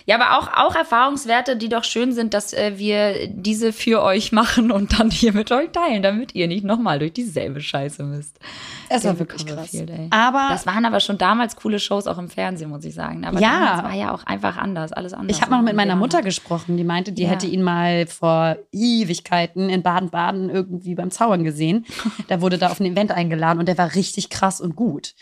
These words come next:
Speaker 2: Und da denk ich
Speaker 1: Ja,
Speaker 2: mir so,
Speaker 1: ja.
Speaker 2: warum kommt dann ein Dinosaurier auf die Bühne, Liberta?
Speaker 1: Ja, weil es funktioniert und die Leute immer,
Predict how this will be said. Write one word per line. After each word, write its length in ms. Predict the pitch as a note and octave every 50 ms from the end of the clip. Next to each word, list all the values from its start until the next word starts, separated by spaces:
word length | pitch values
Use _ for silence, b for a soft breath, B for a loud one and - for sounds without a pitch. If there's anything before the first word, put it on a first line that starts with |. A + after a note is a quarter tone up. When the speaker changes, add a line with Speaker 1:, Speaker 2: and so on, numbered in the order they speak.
| B B B B
Speaker 2:
Und 100 | - F3
da 40 | F#3+
denk 160 | F#3+ G#3 G#3+
ich 60 | G#3+
Speaker 1:
Ja, 60 | A#3 -
Speaker 2:
mir 180 | G#3+ G#3+ A3
so, 120 | G3+ F#3+ G#3+
Speaker 1:
ja. 100 | G3 A3+
Speaker 2:
warum 760 | G3+ G3+ G3+ A3 A#3 A3+ G3 F3+ G3 G#3 G#3+ A#3 B3+ C#4 -
kommt 420 | - - G#3 G#3 A3+ A3+ - -
dann 220 | F#3+ F#3 G3+ A#3
ein 140 | - G#3+ G#3+
Dinosaurier 580 | F#3 G3 G3 G3+ G3 G3+ G3 A#3 C4 C4 F3+ E3
auf 120 | - -
die 100 | - E3+
Bühne, 380 | - - - - - - - - _ -
Liberta? 380 | - - - - - - - -
Speaker 1:
Ja, 300 | - A3 B3 C#4 C#4 C#4+ A3
weil 180 | A#3 B3+ C#4 C#4
es 180 | - B3 A#3 -
funktioniert 840 | - - C4 C#4 C4+ - - - A#3+ A#3+ A#3+ B3+ C4 A#3+ G3+ - -
und 140 | G3 G#3 F#3
die 80 | G#3
Leute 460 | F#3+ F#3+ G3 G#3 A3 A#3 A3+ - A#3
immer, 720 | A3+ G#3+ - G#3+ A#3 A3+ A3+ A3 A3 A3 A3 A3 A3 A3